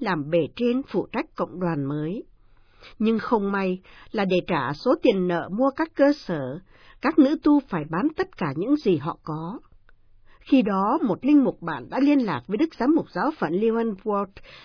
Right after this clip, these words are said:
và ngài đã mời các sơ đến giáo phận của mình. Thế là dòng nữ tu bác ái Leavenworth ra đời. Không lâu sau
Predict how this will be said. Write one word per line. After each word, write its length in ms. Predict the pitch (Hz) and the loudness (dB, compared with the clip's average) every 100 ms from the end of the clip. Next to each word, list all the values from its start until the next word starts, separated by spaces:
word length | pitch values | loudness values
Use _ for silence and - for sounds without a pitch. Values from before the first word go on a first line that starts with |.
| - | -8
và 80 | 196 | -4
ngài 200 | 190 180 | 0 0
đã 120 | 180 | 2
mời 280 | 269 214 151 | 2 2 0
các 180 | - 294 | -2 -6
sơ 280 | - 294 285 | -2 0 4
đến 220 | 240 294 | 4 4
giáo 200 | 294 240 339 | 4 0 0
phận 200 | 208 147 | -4 -4
của 140 | - | -4
mình. 320 | 165 170 151 123 - _ _ - _ - - - | -2 -2 -4 -8 -12 _ _ -20 _ -20 -16 -4
Thế 160 | 214 | 2
là 200 | 320 208 | 2 2
dòng 320 | 165 165 127 | 0 -2 -2
nữ 160 | 131 233 262 | -2 -2 0
tu 180 | 254 | 0
bác 220 | 208 269 302 | 2 0 -2
ái 300 | - 196 262 | -4 0 2
Leavenworth 800 | 226 220 202 208 196 180 190 190 - - | 2 0 -2 -2 -2 0 0 -2 -10 -12
ra 160 | - 196 175 | -4 -4 -2
đời. 300 | 160 139 110 _ _ _ _ _ - _ - - - | -4 -4 -8 _ _ _ _ _ -20 _ -20 -20 -10
Không 320 | - 302 294 | 2 6 8
lâu 360 | 294 294 285 | 8 6 6
sau 200 | 277 - | 4 2